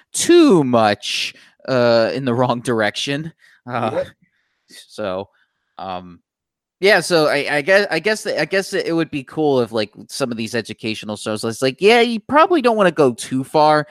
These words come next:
Speaker 1: but of course, you know, they not gonna do that because it's a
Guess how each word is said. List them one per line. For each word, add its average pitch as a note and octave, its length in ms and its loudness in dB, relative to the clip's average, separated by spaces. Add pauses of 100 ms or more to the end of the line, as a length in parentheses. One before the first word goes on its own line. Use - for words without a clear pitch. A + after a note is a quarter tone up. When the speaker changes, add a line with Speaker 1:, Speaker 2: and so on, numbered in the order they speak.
(280)
Speaker 1:
but F3+ 160 2
of F3+ 80 -6
course, D3+ 600 0
you C#3+ 100 -4
know, G#2+ 160 0
they A2+ 320 -2 (160)
not B2 240 0
gonna G2 160 -8
do F#2 180 -6
that F2+ 260 -2
because F#2 540 -6
it's G2 320 -4
a F#2+ 280 0